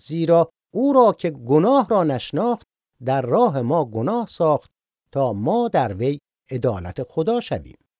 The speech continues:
او گناه تمام جهان رو بر خود گرفت.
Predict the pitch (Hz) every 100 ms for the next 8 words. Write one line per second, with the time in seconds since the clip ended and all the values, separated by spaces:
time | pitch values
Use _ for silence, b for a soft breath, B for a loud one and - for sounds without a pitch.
0 | _ _ _ - 277 185 156 208 240 247
1 | - 143 202 247 226 170 123 143 254 254
2 | 202 151 107 - 131 95 78 - _